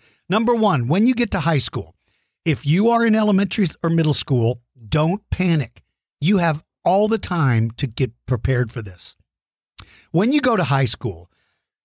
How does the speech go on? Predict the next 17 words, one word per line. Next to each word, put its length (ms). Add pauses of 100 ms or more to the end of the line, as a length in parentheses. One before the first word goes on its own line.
there 200
are 100
three 400
subjects 680
you 100
really 300
want 180
to 60
make 180
sure 300
you 260
focus 500
on: 300 (480)
biology, 960 (640)
math, 680 (420)
and 160
science. 720